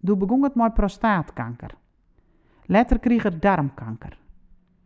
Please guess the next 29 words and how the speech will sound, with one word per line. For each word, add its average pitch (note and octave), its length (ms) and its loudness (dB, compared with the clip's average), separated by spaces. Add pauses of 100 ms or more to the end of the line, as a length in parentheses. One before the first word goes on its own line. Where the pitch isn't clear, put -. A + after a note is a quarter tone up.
(220)
Elke D4+ 380 4
keer C4+ 240 2
water A3+ 320 0
behandelen, D4 560 2 (600)
maar G3 140 2
het - 80 -8
kwam E4 260 2
na G#3+ 100 4
een F3+ 60 2
skofke - 520 -2
alle E4+ 320 4
keren C4+ 400 4
weer A3+ 260 4
om. C3+ 280 0 (1700)
In A#3+ 100 6
de A#3 80 6
zomer D4 400 4
van A3 180 2
tweeduizend F#3+ 560 0
elf C#4+ 340 2
kreeg A#3 240 0
er G3 80 -2
slokdarmkanker. C3+ 1300 -4 (1000)
Daar A3 180 2
wie C#4+ 240 4
er B3+ 80 4
een G#3 120 6
jaar C#4+ 240 6
hier G#3+ 380 2